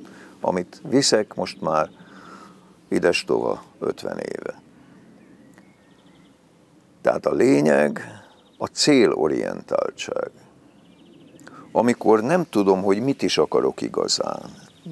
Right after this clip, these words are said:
Ilyen teszetoszáskodom, ide nyúlok, oda nyúlok, á, mi lenne a legjobb, nem is tudom, hogy,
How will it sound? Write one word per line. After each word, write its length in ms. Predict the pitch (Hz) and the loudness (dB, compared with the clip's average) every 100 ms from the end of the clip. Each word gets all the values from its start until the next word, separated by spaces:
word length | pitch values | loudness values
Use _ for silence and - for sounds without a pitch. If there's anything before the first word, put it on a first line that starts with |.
| 156 - - _ - - - _ | -16 -20 -20 _ -20 -20 -20 _
Ilyen 180 | 123 127 | -10 0
teszetoszáskodom, 1400 | - 143 131 - 95 - 60 60 - - 52 - 50 50 - - | 2 4 4 2 -2 0 0 -2 -6 -8 -6 -6 -8 -12 -16 0
ide 300 | 147 139 131 | 0 4 4
nyúlok, 460 | 127 113 107 98 - | 4 2 4 4 2
oda 220 | 131 120 | 0 0
nyúlok, 220 | 117 87 | 0 0
á, 260 | - 151 131 | 2 2 4
mi 140 | 127 | 4
lenne 320 | 123 110 104 | 4 2 2
a 100 | 87 | 2
legjobb, 460 | 87 104 95 90 87 | 4 4 2 0 0
nem 220 | 143 139 | 0 0
is 200 | 117 - | 0 -4
tudom, 380 | - 98 92 85 | -4 0 2 2
hogy, 240 | 104 110 | 0 0